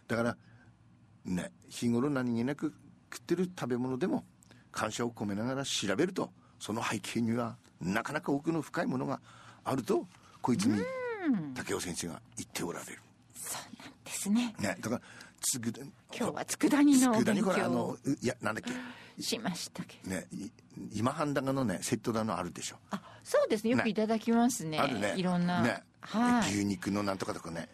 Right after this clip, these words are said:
Speaker 1: いっぱい。
Speaker 2: うんうん。
Speaker 1: しぐれ煮だとか。これ書いてないけど、青森だってしじみのつぐだ煮あんでねえか。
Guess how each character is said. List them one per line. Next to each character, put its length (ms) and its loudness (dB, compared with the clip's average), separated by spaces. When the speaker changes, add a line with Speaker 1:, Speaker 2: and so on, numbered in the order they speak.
Speaker 1:
い 40 -6
っ 40 -2
ぱ 40 -2
い。 20 -4
Speaker 2:
う 60 -2
ん 40 -4
う 40 -2
ん。 40 -2
Speaker 1:
し 160 6
ぐ 160 8
れ 80 4
煮 140 2
だ 100 0
と 80 -8
か。 80 -14
こ 100 4
れ 80 0
書 100 6
い 20 -4
て 80 2
な 60 4
い 40 2
け 80 2
ど、 120 2
青 200 4
森 200 4
だ 100 4
っ 40 0
て 140 -2
し 240 2
じ 160 2
み 120 4
の 120 4
つ 160 -4
ぐ 100 -2
だ 80 2
煮 100 2
あ 80 0
ん 40 -4
で 100 -8
ね 80 -12
え 40 -14
か。 60 -20